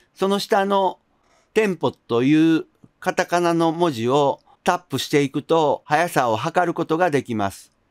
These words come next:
一、二、三、四、一、二、三、四、えー、八十二という風になりました。八十二のメトロノームをこのままでも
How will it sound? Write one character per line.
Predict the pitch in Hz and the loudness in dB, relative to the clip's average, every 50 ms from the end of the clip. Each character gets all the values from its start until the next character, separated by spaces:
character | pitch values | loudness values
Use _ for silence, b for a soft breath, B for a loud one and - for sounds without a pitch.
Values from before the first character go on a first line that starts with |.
| _ _ _ _ _ _ _ _ _ _ _ - | _ _ _ _ _ _ _ _ _ _ _ -10
一、 | - 139 - - - - - - _ _ _ _ _ - | -10 -10 -10 -10 -16 -16 -16 -18 _ _ _ _ _ -8
二、 | 123 131 131 127 120 110 95 - _ _ _ _ | -4 -2 0 0 0 -2 -4 -8 _ _ _ _
三、 | _ - - - 139 127 127 110 104 - _ _ _ _ _ | _ -18 -8 -4 -2 0 0 -2 -4 -6 _ _ _ _ _
四、 | - - - - 143 147 135 - _ _ _ _ _ _ _ _ _ _ - | -20 -16 -10 -4 -2 -2 -2 -2 _ _ _ _ _ _ _ _ _ _ -10
一、 | 135 123 - - - - - - _ _ _ _ _ - | -10 -10 -10 -10 -20 -20 -20 -20 _ _ _ _ _ -8
二、 | 113 127 135 131 123 110 - _ _ _ _ _ _ | -4 0 0 0 0 -2 -6 _ _ _ _ _ _
三、 | _ - - - 135 131 123 110 - - _ _ _ | _ -12 -4 -2 0 0 0 -2 -4 -8 _ _ _
四、 | - - - - - 151 156 139 - - _ _ _ _ _ _ _ _ _ _ _ _ _ _ | -20 -20 -18 -14 -4 0 0 0 0 -2 _ _ _ _ _ _ _ _ _ _ _ _ _ _
え | - 110 113 - - | -8 -6 -6 -6 -8
ー、 | |
八 | 107 104 170 196 - 226 202 170 | -8 -8 -8 -6 -6 -8 -8 -6
十 | 160 156 143 131 117 110 | -2 -2 0 0 0 0
二 | 113 147 175 160 | 0 0 0 0
と | - 120 - - | 0 -2 -2 -2
い | - 139 135 | 0 0 2
う | 127 | 2
風 | 120 127 127 120 117 | 2 0 0 0 2
に | 135 165 160 147 - _ - | 2 2 2 0 -2 _ -6
な | 123 117 | -4 -2
り | 107 107 | -2 -2
ま | 107 104 110 | -2 -4 -4
し | - - | -6 -6
た。 | - 92 - _ _ _ _ _ b b b b b b b b b b b b b | -10 -10 -10 _ _ _ _ _ b b b b b b b b b b b b b
八 | - 185 196 - 226 214 | -6 -6 -6 -6 -8 -6
十 | 214 190 156 139 | -2 0 2 4
二 | 131 135 135 | 4 4 4
の | 147 151 160 151 131 95 - _ _ _ _ _ _ _ _ - | 4 2 2 2 0 -2 -4 _ _ _ _ _ _ _ _ -4
メ | 165 180 175 | -4 -2 0
ト | 202 190 | 0 0
ロ | 190 190 | 0 0
ノ | 190 196 190 180 | 0 0 0 0
ー | 165 | 0
ム | 135 113 113 110 117 | 0 0 0 0 0
を | 127 127 123 110 - - _ _ _ _ _ _ _ _ _ - | 0 0 0 -2 -4 -6 _ _ _ _ _ _ _ _ _ -4
こ | - 226 | -2 -2
の | 233 233 | 0 2
ま | 226 233 | 0 0
ま | 220 220 226 214 | 2 2 0 0
で | 220 214 | 0 0
も | 165 127 113 - _ | 0 0 -2 -2 _